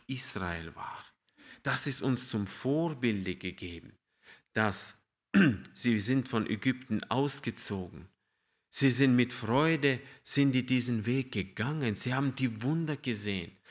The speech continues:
Sie haben Gottes Allmacht gesehen, persönlich erlebt, liebe Geschwister.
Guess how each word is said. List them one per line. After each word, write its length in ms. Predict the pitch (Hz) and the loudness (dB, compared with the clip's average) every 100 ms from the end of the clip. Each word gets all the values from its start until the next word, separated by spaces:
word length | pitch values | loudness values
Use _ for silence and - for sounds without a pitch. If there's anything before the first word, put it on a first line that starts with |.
| - - | -18 -4
Sie 200 | - 143 | 2 4
haben 260 | 151 156 | 4 4
Gottes 520 | 123 170 175 151 - - - | 4 2 4 2 2 -2 -2
Allmacht 640 | 156 208 196 175 147 - | 2 4 4 2 0 -2
gesehen, 420 | 143 127 127 113 | -2 2 2 2
persönlich 800 | 131 123 117 175 214 214 202 196 | 0 2 4 4 4 4 2 0
erlebt, 540 | 165 151 202 226 202 | -4 0 2 2 -2
liebe 260 | 143 131 113 | -2 -2 -2
Geschwister. 580 | 98 - - - - | -6 -10 -10 -10 -10